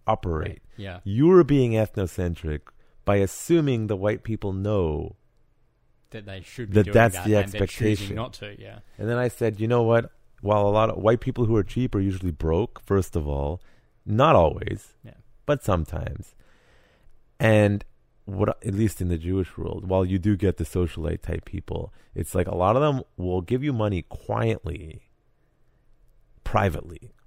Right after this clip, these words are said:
Speaker 2: Yeah.
Speaker 1: In, like, large check amounts. Not always. Of course, it depends on your family and all
Speaker 2: Yeah.
Speaker 1: that. And I'm like, "Because it's not about how good you look socially." I'm like, to me as a white person, what that is, is you show up to the wedding, you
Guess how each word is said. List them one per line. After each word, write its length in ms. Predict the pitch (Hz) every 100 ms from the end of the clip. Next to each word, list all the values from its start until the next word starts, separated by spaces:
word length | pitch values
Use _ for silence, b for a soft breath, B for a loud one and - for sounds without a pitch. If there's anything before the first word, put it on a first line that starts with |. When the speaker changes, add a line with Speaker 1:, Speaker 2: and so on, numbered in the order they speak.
| _
Speaker 2:
Yeah. 200 | 135 95 - _ _ _ _ _ - 90
Speaker 1:
In, 160 | - 104
like, 220 | 92 90
large 420 | 101 147 151 117
check 260 | - 104 -
amounts. 580 | - - - - - - - _ _ _ - - - -
Not 280 | 117 147 120
always. 440 | 82 - - 80 -
Of 140 | 85
course, 200 | 92 82
it 80 | 80
depends 380 | - 80 76 78
on 120 | 76
your 80 | 104
family 400 | 87 80 78 80
and 80 | 98
all 140 | 98
Speaker 2:
Yeah. 120 | 92 92
Speaker 1:
that. 60 | b b b
And 120 | - 107
I'm 120 | 107
like, 200 | 107 -
"Because 400 | 101 - 113 101
it's 140 | 90
not 360 | 95 95 110 113
about 440 | 92 92 90 - _ _
how 180 | - 95
good 300 | 85 95 87
you 80 | 87
look 180 | 80 -
socially." 600 | - 104 - - - - _ _ -
I'm 140 | 87
like, 180 | 85 80
to 80 | 98
me 240 | 107 147 113
as 100 | 82
a 60 |
white 240 | 85 147 -
person, 440 | 95 82 92 87
what 180 | 87 104
that 160 | 104 92
is, 220 | 92 85
is 180 | 85 - B B B -
you 240 | 110 110
show 220 | - 104
up 100 | 95
to 80 | -
the 120 | 85
wedding, 400 | 85 120 123 113
you 220 | 90 87